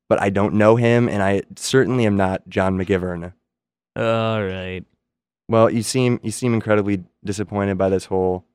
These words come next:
Speaker 2: Yeah. You think he'd let me try out for Midsummer?
Speaker 1: I, I
Speaker 2: Could I try out for it?
Speaker 1: Uh, are you asking me for permission?
Speaker 2: Yeah.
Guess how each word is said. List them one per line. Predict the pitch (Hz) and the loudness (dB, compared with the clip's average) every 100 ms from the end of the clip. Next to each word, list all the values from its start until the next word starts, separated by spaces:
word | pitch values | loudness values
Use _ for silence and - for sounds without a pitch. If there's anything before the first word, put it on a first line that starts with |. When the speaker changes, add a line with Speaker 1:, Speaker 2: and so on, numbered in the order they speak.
| _ _ _ | _ _ _
Speaker 2:
Yeah. | 123 123 120 120 120 175 - _ _ _ _ _ _ _ _ _ | -6 -4 -4 -4 -6 -8 -10 _ _ _ _ _ _ _ _ _
You | 131 | -4
think | 120 196 | 0 0
he'd | 247 190 | 2 2
let | 180 | 2
me | 190 | 2
try | 156 147 120 113 | 2 6 6 6
out | 120 - | 2 -4
for | - 147 143 143 | 0 2 4 2
Midsummer? | 147 143 160 147 143 147 139 _ _ _ _ 120 | 0 -2 -2 0 0 0 -4 _ _ _ _ 4
Speaker 1:
I, | 127 - 120 | 4 4 -4
I | - - | -10 -12
Speaker 2:
Could | - 127 | -4 -2
I | 113 | -2
try | 127 147 147 | -2 -2 0
out | 156 160 | 0 -4
for | - 82 87 | -4 -4 -4
it? | - - | -6 -4
Speaker 1:
Uh, | 131 - - | -4 -4 0
are | 113 | 2
you | 104 | 4
asking | 101 - 131 | 2 0 0
me | 123 | 0
for | 110 117 | 0 -2
permission? | 110 98 101 165 175 185 | -2 -2 -2 -2 -4 -4
Speaker 2:
Yeah. | - 139 135 127 | -4 -2 -2 -4